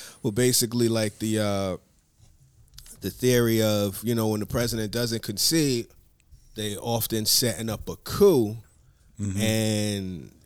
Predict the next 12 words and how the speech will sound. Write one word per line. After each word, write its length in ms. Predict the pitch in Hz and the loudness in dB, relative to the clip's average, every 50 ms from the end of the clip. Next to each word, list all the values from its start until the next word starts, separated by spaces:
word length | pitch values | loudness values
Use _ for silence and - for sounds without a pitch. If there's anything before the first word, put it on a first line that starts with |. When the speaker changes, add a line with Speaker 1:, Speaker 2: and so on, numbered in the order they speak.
| - - - - _ _ _ _ _ _ _ _ | -20 -20 -20 -20 _ _ _ _ _ _ _ _
Speaker 1:
due 240 | - 127 131 131 127 | 0 2 4 4 2
to 100 | 120 117 | 2 2
some 400 | - - - 170 180 185 175 151 | 2 2 4 4 4 4 4 6
loophole 680 | 135 127 131 131 120 - - 127 120 117 117 113 113 | 8 8 8 8 6 4 2 2 4 4 4 4 2
that's 220 | 110 107 101 - 107 | 0 0 -2 -2 -4
going 400 | 107 113 110 110 107 107 107 107 | -2 -2 0 0 0 0 0 -2
on 260 | 107 107 104 104 101 | -2 -2 -2 -2 -2
within, 560 | 104 104 - - 110 107 107 104 101 92 76 73 | -2 -4 -4 -4 -4 -4 -4 -4 -6 -8 -10 -8
you 120 | 101 107 | -8 -6
know, 380 | 104 101 98 98 98 95 92 90 - _ _ _ _ _ _ _ _ _ _ _ _ _ | -4 -4 -4 -4 -4 -4 -6 -8 -10 _ _ _ _ _ _ _ _ _ _ _ _ _
the 60 | - | -10
politic 680 | 92 - 123 120 113 104 101 95 - - - 107 98 90 | -6 -4 -2 -2 0 -2 -2 -4 -4 -2 -2 -2 -4 -4